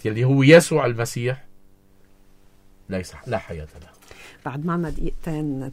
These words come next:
Speaker 2: بير نضرة، بدنا نحكي بالتجسد يلي هو فعل محبة الله كرمالنا اليوم. كيف هالإنسان اليوم بده يشعر بهالمحبة وسط الظروف القاسية،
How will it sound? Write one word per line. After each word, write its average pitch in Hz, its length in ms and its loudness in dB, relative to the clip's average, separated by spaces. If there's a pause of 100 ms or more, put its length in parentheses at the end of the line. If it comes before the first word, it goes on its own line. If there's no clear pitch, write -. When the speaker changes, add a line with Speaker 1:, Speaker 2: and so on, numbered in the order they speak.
Speaker 2:
بير 151 160 -8
نضرة، 156 680 -6
بدنا 165 240 -6
نحكي 185 420 -6
بالتجسد 156 800 -6
يلي 151 240 -4
هو 175 180 -4
فعل 151 380 -8
محبة 151 380 -10 (140)
الله 156 200 -6
كرمالنا 151 540 -8
اليوم. 175 400 -4 (380)
كيف 247 220 -4
هالإنسان 165 600 -4
اليوم 151 260 -4
بده 139 160 -8
يشعر 165 500 -4
بهالمحبة 160 880 -6
وسط 170 400 -8
الظروف 147 500 -8
القاسية، 156 840 -6